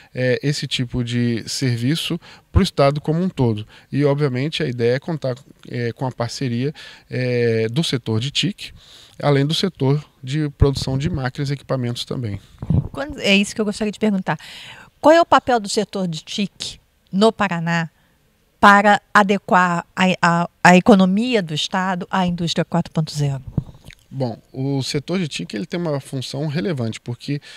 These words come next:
Speaker 1: ele, é, no Paraná ele é significativo. É, nós somos muito competitivos em, em relação ao mundo. As nossas empresas, as nossas soluções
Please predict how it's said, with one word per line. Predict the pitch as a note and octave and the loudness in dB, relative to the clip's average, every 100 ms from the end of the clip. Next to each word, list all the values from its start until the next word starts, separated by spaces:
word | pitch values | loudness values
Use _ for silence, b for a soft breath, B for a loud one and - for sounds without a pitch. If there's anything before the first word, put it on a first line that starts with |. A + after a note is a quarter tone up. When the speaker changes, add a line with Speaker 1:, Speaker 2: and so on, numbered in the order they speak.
| B B - | B B -8
Speaker 1:
ele, | C3 B2+ C3 C3 C3 - | -6 -4 -4 -4 -6 -8
é, | B2 B2 A#2+ | -10 -6 -4
no | A#2+ F#3+ | -2 -4
Paraná | - D3 B2 A#2+ B2 | -4 -4 -4 -4 -2
ele | A#2+ B2+ | -2 -4
é | |
significativo. | B2+ C3 B2+ A#2+ C3 A#2 - B2 E3+ - B B B B - | -6 -6 -4 -4 -6 -6 -4 -4 -6 -10 B B B B -8
É, | B2 B2 A#2+ | -4 0 2
nós | B2 B2 | 0 -2
somos | D#3 D3 | -2 0
muito | C#3 F3 - | 0 -2 -2
competitivos | E3 F#3 E3+ C#3+ C#3 - G3 C#3 A2+ - B B B | -4 -4 -4 -6 -6 -2 -2 -2 -6 -10 B B B
em, | C3+ D3 D3 C#3+ C#3 C3 | -4 0 0 0 0 -2
em | B2+ C3 | -2 0
relação | C3+ C3 B2 D#3+ | 0 0 0 0
ao | G3+ | 0
mundo. | E3+ E3 E3+ A#2+ G#2 _ _ _ - _ - | 0 2 0 -2 -8 _ _ _ -20 _ -6
As | A2 | 0
nossas | C3+ - C3 | 0 0 -4
empresas, | A#2+ C#3+ D3 A#2+ | -4 -2 -2 -2
as | B2+ | -2
nossas | C3 C3+ | -4 -2
soluções | - C3 - C3 E3+ C#3 | -2 -2 -2 -2 -2 -2